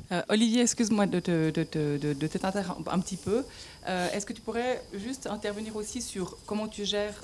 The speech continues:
l'aspect familial de ton exploitation ? Qui c'est qui est avec toi ? On reviendra sur tous ces sujets, euh, au niveau de la production, euh, de viande et de lait.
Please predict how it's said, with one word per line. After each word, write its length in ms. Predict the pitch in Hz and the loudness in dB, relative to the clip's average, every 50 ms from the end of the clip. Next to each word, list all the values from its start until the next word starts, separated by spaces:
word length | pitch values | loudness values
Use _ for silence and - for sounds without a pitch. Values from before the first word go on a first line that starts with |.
| - | -8
l'aspect 360 | 151 170 180 185 - - 175 180 | -6 -6 -6 -6 -4 -4 -4 -2
familial 560 | - 220 208 220 226 220 208 196 180 180 175 | 0 0 0 0 0 0 0 0 0 -2 -2
de 80 | 160 | -4
ton 140 | 160 - 170 | -6 -4 -4
exploitation ? 640 | 170 170 - - 175 175 175 180 - - 175 170 180 - - | -6 -4 -4 -4 -2 -2 -2 -2 -4 -4 -4 -6 -6 -8 -10
Qui 100 | - - | -10 -6
c'est 140 | - - 208 | -4 -4 -2
qui 220 | 202 - 202 185 170 | -2 -2 -2 0 2
est 40 | |
avec 280 | 175 190 196 208 208 - | 2 2 2 2 0 -2
toi ? 220 | - - 165 165 175 - - - - - - - - - - - - - - | -4 -4 -6 -6 -8 -10 -14 -16 -16 -16 -16 -18 -18 -18 -18 -16 -12 -6 -4
On 100 | - 180 | -2 -2
reviendra 460 | 170 185 190 226 233 220 214 226 226 | 0 4 6 6 6 6 6 6 4
sur 240 | 226 - - 220 220 | 4 4 0 -2 -2
tous 100 | - 247 | -2 0
ces 120 | - 247 226 | 0 0 0
sujets, 500 | 233 233 226 208 202 214 202 196 196 190 | 0 0 0 2 4 4 4 4 4 4
euh, 240 | 180 175 170 170 - | 4 4 4 4 2
au 120 | - 185 | 2 0
niveau 260 | 185 180 180 170 175 | -2 -2 -2 -2 0
de 80 | 165 170 | 2 2
la 140 | 165 165 160 | 2 2 0
production, 600 | - - 180 165 175 170 - - 185 175 170 160 | -2 -4 -6 -6 -6 -8 -6 -4 -2 -2 0 0
euh, 80 | 156 | 0
de 100 | 156 160 | 0 0
viande 340 | 160 156 156 165 165 165 165 | -2 -2 -2 -2 -2 -2 -2
et 60 | 160 | -2
de 80 | 151 160 | -2 -2
lait. 220 | 156 165 185 233 | 0 0 0 -2